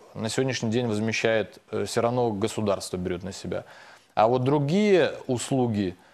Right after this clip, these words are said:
э, в большей либо в меньшей степени, они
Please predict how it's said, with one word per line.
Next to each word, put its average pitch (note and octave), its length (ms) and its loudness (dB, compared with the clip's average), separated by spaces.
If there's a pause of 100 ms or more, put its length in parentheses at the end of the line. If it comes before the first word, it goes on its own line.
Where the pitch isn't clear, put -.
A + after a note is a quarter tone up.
(140)
э, G#2 500 0
в G2 240 -8
большей C#3+ 420 4
либо B2+ 200 2
в B2 80 2
меньшей C3+ 360 0
степени, B2 580 0 (240)
они D3 420 0